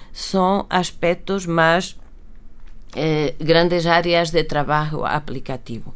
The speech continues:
Eh, una área de la producción de la información, todo que tiene que ver con el contexto de, de producción, los agentes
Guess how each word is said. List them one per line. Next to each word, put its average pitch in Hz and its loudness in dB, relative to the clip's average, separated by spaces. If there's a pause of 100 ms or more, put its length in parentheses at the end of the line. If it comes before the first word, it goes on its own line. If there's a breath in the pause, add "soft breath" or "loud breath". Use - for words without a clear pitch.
(380 loud breath)
Eh, 147 6 (160)
una 135 -2
área 135 0
de 127 -2
la 120 -2
producción 147 -4 (180)
de 127 -6
la 117 -8
información, 120 -6 (580 loud breath)
todo 139 -2
que 147 -8
tiene 123 -4
que 120 -8
ver 117 -6
con 127 -4
el 127 -6
contexto 135 -6
de, 117 -4
de 131 -4
producción, 139 -4
los 127 -2
agentes 135 -4